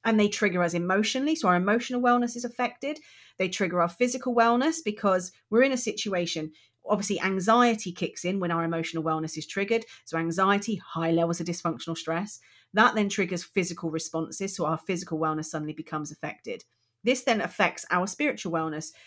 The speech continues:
starts to affect our self-esteem, how we're gonna cope with things, how we're gonna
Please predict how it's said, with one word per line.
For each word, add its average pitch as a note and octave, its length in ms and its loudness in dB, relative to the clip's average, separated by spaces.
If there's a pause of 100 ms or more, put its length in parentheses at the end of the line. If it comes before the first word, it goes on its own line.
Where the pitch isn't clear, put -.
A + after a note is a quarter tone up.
(140)
starts F3 300 0
to - 80 -4
affect F3+ 320 -2
our E3+ 80 2
self-esteem, F#3 640 0
how F3 140 2
we're E3+ 80 0
gonna F3 180 -2
cope A#3+ 380 -2
with E3 120 -6
things, D#3 280 -8
how F#3 160 0
we're F3 140 -2
gonna E3 340 -2